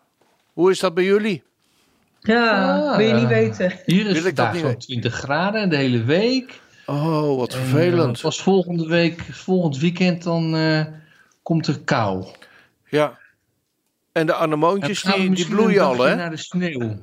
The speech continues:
Speaker 3: Haha.
Speaker 1: Ik zag allerlei, eh, mooie, ehm,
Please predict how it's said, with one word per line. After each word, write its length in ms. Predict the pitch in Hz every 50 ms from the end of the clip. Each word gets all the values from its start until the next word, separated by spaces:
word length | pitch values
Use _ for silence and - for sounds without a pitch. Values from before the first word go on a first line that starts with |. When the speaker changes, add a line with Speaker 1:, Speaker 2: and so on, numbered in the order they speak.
| _ _
Speaker 3:
Haha. 560 | _ - 120 120 117 123 120 113 92 90 - - _ _ - - - - - - -
Speaker 1:
Ik 120 | - 160 -
zag 180 | - 170 165
allerlei, 460 | 185 185 185 185 180 170 170 165 160
eh, 80 | 156 151
mooie, 800 | 147 151 175 190 196 190 180 170 160 151 147 143 139 131 117 - _ _
ehm, 560 | 131 131 131 131 135 131 131 127 127 127